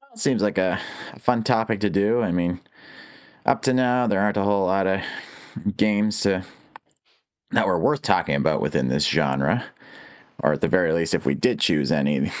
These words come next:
<laughs> we wouldn't be able to talk about them for very long. But as of today, one particular game suddenly made the cutoff, and I really love that one.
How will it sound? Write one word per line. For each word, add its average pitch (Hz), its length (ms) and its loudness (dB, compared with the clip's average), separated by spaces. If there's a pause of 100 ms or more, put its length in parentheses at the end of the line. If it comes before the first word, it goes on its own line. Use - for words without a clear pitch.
<laughs> - 160 -12
we 87 100 2
wouldn't 87 180 0
be 85 80 2
able 76 120 0
to - 80 -6
talk 95 260 0
about 53 280 -2
them 58 120 -2
for 58 140 -2
very 60 240 0
long. 80 360 0
But - 280 -2 (680)
as 175 240 2
of 135 160 2
today, 107 640 2 (140)
one 135 340 0
particular 90 640 0
game 69 560 0 (640)
suddenly 78 600 -2 (180)
made 104 220 0
the 87 80 0
cutoff, 85 720 -2 (1000)
and 60 420 -2 (680)
I 92 120 4
really 95 380 2
love 104 260 0
that 69 220 0
one. 92 320 0